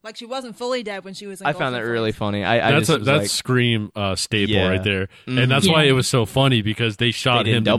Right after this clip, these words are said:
Speaker 3: make sure
Speaker 2: tap.
Speaker 3: he doesn't get up.
Speaker 2: Mm-hmm.
Speaker 3: They, you remember they bla-, which was also hilarious. They shot the
Speaker 2: <laughs>
Speaker 3: shit out of him. <laughs>
Speaker 2: Mm-hmm.
Speaker 3: And then she comes out the side. That was amazing,
Speaker 2: I think that
Speaker 3: actually.
Speaker 2: made up for the kill, yeah. Because to be fair, I'll be real.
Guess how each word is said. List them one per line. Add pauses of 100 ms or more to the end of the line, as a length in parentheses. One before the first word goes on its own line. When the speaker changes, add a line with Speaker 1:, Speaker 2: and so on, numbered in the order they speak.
Speaker 3:
make
sure (120)
Speaker 2:
tap.
Speaker 3:
he
doesn't
get
up. (600)
Speaker 2:
Mm-hmm.
Speaker 3:
They,
you
remember
they
bla-,
which
was
also
hilarious.
They
shot
the
Speaker 2:
<laughs>
Speaker 3:
shit
out
of
him.
<laughs> (460)
Speaker 2:
Mm-hmm.
Speaker 3:
And
then
she
comes
out
the
side.
That
was
amazing,
Speaker 2:
I
think
that
Speaker 3:
actually.
Speaker 2:
made
up
for
the
kill,
yeah.
Because
to
be
fair,
I'll
be
real.